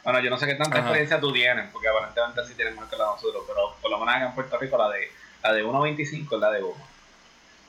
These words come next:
Speaker 1: <laughs> La de uno veinticinco, aunque tú la pongas en el microondas,
Speaker 2: La
Speaker 1: la
Speaker 2: que,
Speaker 1: pongas
Speaker 2: la
Speaker 1: en
Speaker 2: que
Speaker 1: el
Speaker 2: ponen a
Speaker 1: horno,
Speaker 2: noventa y cinco chavos en Black Friday.
Speaker 1: es-, esa es la que tú, exacto, la que puse en noventa y cinco centavos.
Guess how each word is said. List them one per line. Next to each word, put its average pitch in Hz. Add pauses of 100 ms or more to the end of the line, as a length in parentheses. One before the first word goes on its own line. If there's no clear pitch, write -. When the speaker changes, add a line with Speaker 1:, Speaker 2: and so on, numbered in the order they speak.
(380)
Speaker 1:
<laughs> - (1500)
La 147
de 135
uno 170
veinticinco, 202 (260)
aunque 143
tú 139
la 143
pongas 190
en 208
el 196
microondas, 185
Speaker 2:
La 165
Speaker 1:
la -
Speaker 2:
que, 135
Speaker 1:
pongas 175
Speaker 2:
la -
Speaker 1:
en -
Speaker 2:
que 143
Speaker 1:
el -
Speaker 2:
ponen 143
a 147
Speaker 1:
horno, 160
Speaker 2:
noventa 170
y 160
cinco 170
chavos 165
en 160
Black 156
Friday. 151
Speaker 1:
es-, 147
esa 160
es 147
la 202
que 196
tú, 175
exacto, 139
la 127
que 123
puse 135
en 170
noventa 175
y 143
cinco 165
centavos. 156